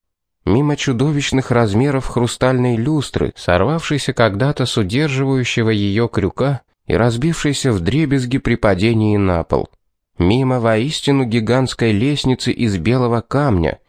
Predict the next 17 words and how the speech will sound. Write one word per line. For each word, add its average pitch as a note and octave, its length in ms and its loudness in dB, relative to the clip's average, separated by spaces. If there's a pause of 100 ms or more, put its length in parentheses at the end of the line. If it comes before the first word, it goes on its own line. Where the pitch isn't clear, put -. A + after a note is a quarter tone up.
с - 120 -10
низкими G2 520 2
массивными F#2 680 2
перилами, A#2 680 0 (220)
опирающимися C#3 880 0
через A#2 320 -2
короткие A#2 560 0
промежутки G#2 680 0
на A2+ 120 2
толстенные C#3 840 0
фигурные G#2 720 0
балясины. E2+ 800 0 (1080)
Избегая G2+ 640 0
ступать A#2+ 540 -2
на G#2 140 4
осколки A2 480 0
стекла, B2 580 -2